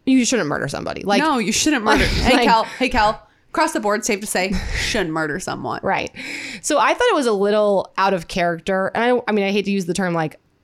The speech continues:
Speaker 1: dr-, I'm not gonna say dramatic, but, like, I was just shocked. I was like, "Whoa, that seemed like a lot." But then I think Elizabeth's point was, like,
Speaker 2: Well,
Speaker 1: so
Speaker 2: I'll say
Speaker 1: good.
Speaker 2: my point. So
Speaker 1: Please.
Speaker 2: my point was she's learned everything she knows from the marsh. And it's so interesting because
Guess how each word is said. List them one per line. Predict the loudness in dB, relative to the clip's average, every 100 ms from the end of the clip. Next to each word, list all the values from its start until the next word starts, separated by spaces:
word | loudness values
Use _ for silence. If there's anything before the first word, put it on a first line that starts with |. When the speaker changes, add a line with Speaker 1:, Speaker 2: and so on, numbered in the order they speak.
| _ -10
Speaker 1:
dr-, | -8 -8 -10
I'm | -12 -10 -4
not | -2
gonna | 0
say | -2
dramatic, | -2 -4 -4 -6 -4
but, | 0
like, | 0 0 -6 -6
I | 0
was | 2 2
just | 0 0
shocked. | 0 -2 -2
I |
was | 0
like, | 0 0
"Whoa, | 0 0 0
that | -2 0
seemed | -2 0
like | 0
a | 0
lot." | -2 -2 -6 -14 -8 -2
But | 0
then | 0
I | 0 0 -2 -2
think | 0 2
Elizabeth's | 2 0 0 -2
point | -2 -2 0
was, | 0
like, | 0 0 -2 -10 _ _ _ _ _
Speaker 2:
Well, | -2 0
Speaker 1:
so | 2 2
Speaker 2:
I'll | 4
say | 2
Speaker 1:
good. | 0
Speaker 2:
my | -4
point. | -8 -10 -10
So | -4 -2 0 -4
Speaker 1:
Please. | -10 -20 _ _ -4
Speaker 2:
my | 0 0
point | 0 -2 -2 0
was | 2 2 0 -4 -6
she's | -4 -2 -2 0
learned | 0 0 0
everything | 0 -2 -2 -2 -2
she | -2 -4 -2
knows | -2 -2 -2 -4 -6
from | -12 -4 -2 0 -2 -6 -6
the | -4
marsh. | 0 0 0 -4 -6 -4
And | -2 0 0 -2
it's | -4 -6
so | -2 -2
interesting | -2 -2 -2 -2 -2 -2
because | -2 -2 -2